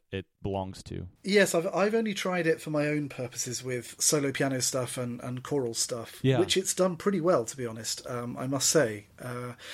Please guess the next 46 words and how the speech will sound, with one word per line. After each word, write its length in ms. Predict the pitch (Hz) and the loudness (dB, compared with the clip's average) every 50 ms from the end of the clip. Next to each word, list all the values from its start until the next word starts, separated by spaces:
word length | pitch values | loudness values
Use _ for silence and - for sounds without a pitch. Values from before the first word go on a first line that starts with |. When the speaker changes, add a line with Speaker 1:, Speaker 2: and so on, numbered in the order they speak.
| - - - | -14 -12 -8
Speaker 2:
so 160 | - - 147 | -4 2 4
I 60 | 156 | 6
haven't 160 | 180 190 196 185 | 6 6 6 4
really, 300 | 175 165 160 165 160 165 | 4 4 4 2 2 0
like, 220 | 151 143 131 151 | 0 -2 2 2
I 40 | 160 | 2
haven't 220 | 160 151 143 - | 0 0 -2 -2
pulled 200 | - 156 147 135 | -2 0 0 2
out 180 | 143 139 135 139 | 0 0 0 -2
any 120 | 139 139 | -4 -2
of 60 | 135 | -2
my 120 | 135 135 135 | 0 0 0
old 160 | 131 127 123 | 0 2 0
study 300 | - - 147 127 123 117 | 0 0 0 -2 0 0
scores, 440 | - - - 123 117 120 117 110 - | -2 -2 -2 -4 -4 -4 -4 -4 -4
like 120 | 127 127 | -4 -4
my 60 | 120 | -4
old 120 | 120 113 113 | -4 -4 -2
Brahms 300 | 131 127 123 120 117 - | 0 2 2 2 2 2
symphonies 480 | - 135 - - 120 123 117 110 117 | 0 0 -2 -2 -2 -2 -2 -2 0
and 80 | 123 117 | 0 0
so 240 | - 123 113 117 117 | 2 2 2 2 2
on, 100 | 117 117 | 0 0
and, 180 | 117 120 120 | -2 -4 -4
and 320 | - 120 117 113 113 120 120 | -4 -4 -6 -6 -6 -4 0
whacked 220 | 131 127 - - | 0 0 0 0
them 160 | - 135 123 | 0 0 0
in 80 | 117 110 | 0 0
front 240 | 107 113 113 110 - | -2 -4 -6 -6 -6
of 60 | 117 | -8
the 80 | 117 - | -6 -6
camera. 320 | - 110 107 110 110 107 | -6 -6 -4 -4 0 0
So 160 | - 135 131 | 2 4 4
I'm, 120 | 131 135 135 | 2 2 2
I'm 100 | 151 151 | 2 2
not 140 | 170 - - | 2 4 4
a 20 | 151 | 4
hundred 160 | 175 165 143 | 2 2 2
percent 240 | - - - 127 127 | 0 -2 -4 -4 -4
sure 220 | - 127 123 117 | -4 -4 -4 -2
how 60 | 123 120 | -2 -2
it 80 | 123 | -2
works, 260 | 139 131 120 - - | 0 -2 -2 -2 -4
but 140 | - 139 135 | -2 0 0
I 40 | 139 | 4
think 220 | - 190 185 - | 4 4 4 4